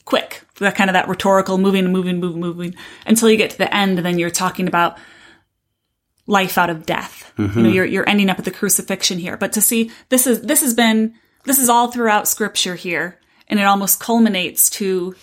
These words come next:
Speaker 1: the very cornerstone of our
Speaker 2: Mm-hmm.
Speaker 1: faith, that somehow there is, there is life and death. Um, but I'm, I'm thinking of, um, of, of passages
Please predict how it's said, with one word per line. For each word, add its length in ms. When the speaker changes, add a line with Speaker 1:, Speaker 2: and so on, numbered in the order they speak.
Speaker 1:
the 200
very 220
cornerstone 880
of 120
our 100
Speaker 2:
Mm-hmm. 120
Speaker 1:
faith, 300
that 160
somehow 320
there 180
is, 220
there 180
is 100
life 240
and 100
death. 260
Um, 460
but 120
I'm, 240
I'm 160
thinking 400
of, 340
um, 360
of, 240
of 440
passages 680